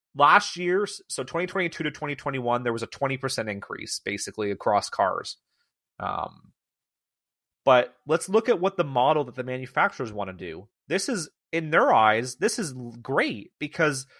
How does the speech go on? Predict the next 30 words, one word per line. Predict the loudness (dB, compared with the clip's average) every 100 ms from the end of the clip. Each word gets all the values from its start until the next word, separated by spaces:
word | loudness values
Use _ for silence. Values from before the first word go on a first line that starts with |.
| _ _ _ _ _ _ _ _ _ _ -20 -2
going | 4 4 6
back | 8 8 6
even | 0 -6
five | 0 6 6 4
years | -4 -4
ago, | -2 -4
Mike, | 0 -2 -2 -8 -20 _
how | -4 -4
many | -2 -4
dealerships | -4 -2 -2 -2 -6 -8
did | -10
you | -10
drive | -2 4 4 4
by | 4 4 4
and | 2 -6
the |
dealerships | -8 -6 -6 -6 -10
were | -8
just | -10 -12
packed | -12 -2 2 2 0
with | -8
cars? | -4 0 2 2 -2 -8 -20 _
Their, | -4 -2 -4 -6
their, | 0 2 0 -4 _ -6
uh, | -2 0 2
overflow | 2 2 0 2 2
lots | 4 4 4 2 -2
packed | -8 0 0 0
with | -4 -8
cars. | -2 0 0 -2 -8